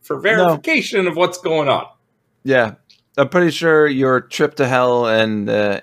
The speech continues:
Speaker 2: encounter with Malebolgia and everything you've experienced up until now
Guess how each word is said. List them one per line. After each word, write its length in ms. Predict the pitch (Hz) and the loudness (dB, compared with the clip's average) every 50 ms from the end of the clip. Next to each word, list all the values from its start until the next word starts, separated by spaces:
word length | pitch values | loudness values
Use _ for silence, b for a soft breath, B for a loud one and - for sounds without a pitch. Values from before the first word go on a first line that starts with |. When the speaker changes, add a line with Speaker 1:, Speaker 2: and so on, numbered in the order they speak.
| - _ | -10 _
Speaker 2:
encounter 440 | 120 113 - 139 131 127 120 120 | -10 -6 -2 -2 -2 -2 -2 -2
with 280 | 120 117 110 107 107 b b b b b b b _ _ | 0 0 0 -2 -2 b b b b b b b _ _
Malebolgia 1000 | 117 123 120 110 107 123 123 123 120 110 101 113 110 107 107 107 107 104 101 95 | -2 -2 -2 0 2 2 4 4 2 2 2 2 4 4 4 4 4 2 0 -4
and 240 | 90 85 85 92 b b b b b b b b | -6 -8 -10 -14 b b b b b b b b
everything 360 | 85 151 160 151 147 147 139 | 0 0 0 2 0 -2 0
you've 140 | 131 127 107 | -2 -2 -4
experienced 560 | 117 113 - - - 123 120 120 117 113 - - | -6 -8 -8 -6 -4 -2 -2 -2 -4 -4 -2 -2
up 140 | 110 104 | -2 -2
until 220 | 110 104 98 110 110 | -4 -8 -6 -6 -6
now 420 | 107 107 107 107 107 107 107 110 | -4 -4 -4 -4 -4 -6 -8 -10